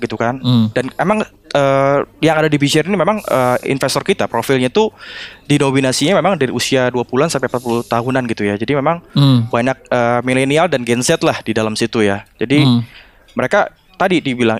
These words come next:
Speaker 1: invest tuh nggak, nggak pasti gede gitu, tapi at least lu udah mulai di awal lah gitu. Nah itu juga
Speaker 2: Hmm.
Speaker 1: yang menjadi semangat gue juga, eh, kenapa, eh, dari mulai awal, eh, handle teknologi sendirian di B-Share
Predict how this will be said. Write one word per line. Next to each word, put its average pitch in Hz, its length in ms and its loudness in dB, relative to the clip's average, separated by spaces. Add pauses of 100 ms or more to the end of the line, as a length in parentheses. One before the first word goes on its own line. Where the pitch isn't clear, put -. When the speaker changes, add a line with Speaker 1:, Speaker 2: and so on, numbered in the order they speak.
Speaker 1:
invest 123 240 -4
tuh 220 80 0
nggak, 104 240 0
nggak 92 80 -4
pasti - 160 -6
gede 113 320 -2
gitu, - 160 -12
tapi 151 400 -4 (320)
at - 80 -12
least 160 320 0
lu 143 240 0
udah 117 80 0
mulai 113 320 -2
di 123 80 -2
awal 107 400 0
lah 110 160 -4
gitu. - 320 -16 (480)
Nah - 160 -4
itu 120 80 2
juga 120 160 4
Speaker 2:
Hmm. 151 80 2
Speaker 1:
yang 139 80 -2
menjadi 120 220 0
semangat 120 340 -2
gue 113 160 -6
juga, 127 400 -2
eh, 110 400 0
kenapa, 120 400 0 (920)
eh, 104 380 0 (100)
dari 107 200 -2
mulai 113 220 -2
awal, 123 500 2 (460)
eh, 104 440 0
handle 131 340 0
teknologi 123 400 -2
sendirian 135 440 2
di 139 80 -4
B-Share 143 360 0